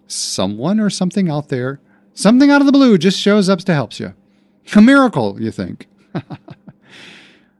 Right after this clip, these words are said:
Or is it a reaction to your prior plans, your prior actions? Maybe the old saying is true, "What goes around comes around."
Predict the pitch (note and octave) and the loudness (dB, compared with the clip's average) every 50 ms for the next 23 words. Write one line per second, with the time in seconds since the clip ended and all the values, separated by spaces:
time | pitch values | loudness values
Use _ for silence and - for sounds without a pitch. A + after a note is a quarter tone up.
0 | _ _ _ _ _ _ _ _ _ _ _ _ - A2+ G2 F#2+ G#2+ D3 F3+ E3 | _ _ _ _ _ _ _ _ _ _ _ _ -10 -8 -6 -4 -4 -4 -2 -2
1 | C3 A2 B2 C3 A2 G#2 G2+ A2+ A#2+ B2 B2 C3+ D3+ - - G3 F3+ F#3 F#3 F#3+ | -4 -2 -2 -2 -2 -2 -4 -2 0 0 0 0 0 -2 -4 -4 -2 -2 -2 -2
2 | F#3+ F#3+ - - C3+ A#2 A2 A2 C3+ D3 D3 - E3+ F3 F#3+ G3+ G3 D#3 A#2 G2+ | -2 -4 -6 -10 -8 -6 -6 -6 -6 -8 _ -10 -8 -6 -4 -4 -4 -6 -6 -8
3 | F#2+ F#2 F#2 - - - - A#2 B2 A2+ - D#3 - A#2 G#2+ G#2 A2 C3 - - | -10 -12 -14 -16 -18 -12 -8 -8 -8 -8 -10 -12 -10 -8 -6 -6 -6 -8 -8 -8
4 | D3 D3 D#3 D3 - - A2 F#2+ F#2 G2+ A2 C3 E3 G#3 A#3+ C4+ C#4 C4+ C#4 B3 | -8 -8 -8 -8 -10 -10 -10 -10 -10 -6 -4 -2 0 2 2 2 2 2 0 -2
5 | - - A#3 A3+ A3 G#3 G3 - - C#3+ A#2+ G#2+ G2+ G#2 G#2 A2 A2+ B2 B2 A2 | 0 0 0 2 2 0 0 0 -2 -2 0 0 -2 -6 -4 -4 -4 -4 -4 -4
6 | A2+ A2+ A2+ A2 - A2+ G2 F#2+ F#2 F#2+ D3 C#3+ - F#2+ F2+ F#2 F#2 - | -6 -6 -8 -8 -8 -10 -12 -10 -12 -14 -14 -14 -14 -14 -16 -18 -20 -20